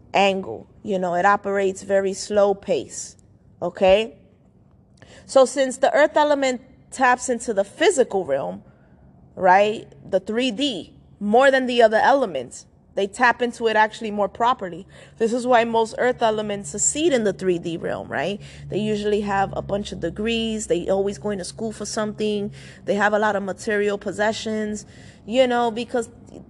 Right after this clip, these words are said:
this three D realm is their realm, okay? That's the earth element. It taps into the physical. The vibration is slow pace. So, oh, and another thing I wanted to mention, the masculine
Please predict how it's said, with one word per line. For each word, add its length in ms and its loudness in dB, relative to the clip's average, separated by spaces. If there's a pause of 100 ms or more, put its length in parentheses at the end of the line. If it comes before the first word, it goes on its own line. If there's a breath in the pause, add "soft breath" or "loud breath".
(280)
this 240 -2
three 260 -2
D 240 -2
realm 500 2
is 260 0
their 200 4
realm, 440 0 (760)
okay? 520 0 (320)
That's 200 -10
the 120 0
earth 240 4
element. 400 -4
It 120 -14
taps 340 -6
into 220 -8
the 100 -6
physical. 560 -4 (560 loud breath)
The 120 6
vibration 720 2
is 140 -10
slow 300 -2
pace. 420 -6 (360 loud breath)
So, 680 2 (760)
oh, 120 4
and 160 2
another 220 0
thing 180 -4
I 60 0
wanted 220 -2
to 80 0
mention, 500 -6 (140)
the 120 2
masculine 800 -2